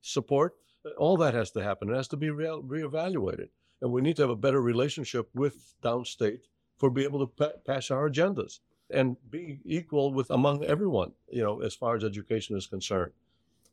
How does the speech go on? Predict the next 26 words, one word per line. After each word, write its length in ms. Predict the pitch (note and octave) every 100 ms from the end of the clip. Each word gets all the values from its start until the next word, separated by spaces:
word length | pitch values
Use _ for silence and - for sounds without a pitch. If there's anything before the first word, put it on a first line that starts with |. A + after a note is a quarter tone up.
| _ - -
We 140 | A#2
need 180 | C#3 E3
to 100 | D3+
reinvest 540 | C#3 C3 A#2 A#2+ A2
in 100 | D3
that. 200 | C3+ F2+ - _ _ _ A2+ -
There's 220 | A2+ A2
no 120 | C#3
question 360 | - C3 A2 A#2
about 300 | G#2 G#2 F#2+
it. 100 | F#2+ -
You 80 | G2
know, 60 |
salaries 520 | - A#2 A2 B2 A2+
could 160 | - A2
be 80 | G#2
definitely 400 | A#2 - A2+ G#2+
improved. 380 | G#2+ A2 A#2 A2
We're 100 | G2
not 240 | A2 -
paying 260 | A2+ A2 F#2+
teachers 440 | A#2+ G#2 G2+ E2
very 240 | A#2+ A2
much 260 | G#2+ A2+ -
to 60 | G2
start, 380 | - A2 B2